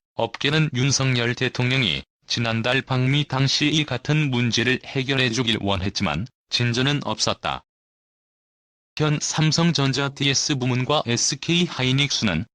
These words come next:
지난 일 분기 각각 사조 오천팔백억 원, 삼조 사천억 원의 영업 적자를 기록했으며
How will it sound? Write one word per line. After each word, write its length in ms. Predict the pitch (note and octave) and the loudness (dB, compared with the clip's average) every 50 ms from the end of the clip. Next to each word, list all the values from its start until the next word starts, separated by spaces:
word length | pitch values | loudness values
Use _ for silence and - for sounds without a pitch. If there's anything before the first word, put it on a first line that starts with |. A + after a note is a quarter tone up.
| _ _ - | _ _ -6
지난 400 | - - C3 C3+ C#3 C#3+ C3+ - | -2 -2 0 2 2 0 0 0
일 180 | C3+ B2+ C3+ B2+ | 0 -2 0 0
분기 380 | C3 C3+ C3 C3 A#2+ C#3+ C3+ | 0 0 0 0 0 -2 -2
각각 480 | - - - B2 - - C3+ C3 - - | -2 -4 -8 -6 -4 -2 -4 -4 -4 -6
사조 460 | - - - - B2+ A#2+ D3 D3+ - - | -8 -6 -4 -4 -2 0 0 0 0 0
오천팔백억 960 | - A#2+ A#2+ A#2 - - - C#3+ D3 - - - B2+ A#2+ C3 B2+ A#2+ B2 A2+ - | 2 2 2 2 2 0 0 0 0 0 -2 -4 -2 0 0 0 0 0 0 0
원, 220 | E2 D2 C2+ B1+ - | -2 -2 -4 -6 -6
삼조 500 | - - - D#3 D3 D3+ - E3+ F3 D#3 | -4 -2 0 2 2 2 2 0 0 0
사천억 540 | - - - B2 - - - C#3 C3 B2+ | -2 -2 -2 -2 -2 -2 0 0 0 2
원의 380 | C3+ C#3+ D3 D#3 D#3+ D3+ - A#2+ | 2 2 2 2 2 2 0 0
영업 300 | A#2+ B2+ C#3 D3+ C#3+ - | 0 2 0 0 -2 -4
적자를 520 | - B2 A2+ - - - C3 C#3 C#3+ C#3+ | -6 -6 -6 -4 -2 -2 0 2 0 0
기록했으며 840 | - - - A#2 A2 - - - - - - - F2+ D#2 D2 D#2 | -2 -2 -4 -4 -2 -2 -2 -2 0 0 0 0 0 -2 -2 -4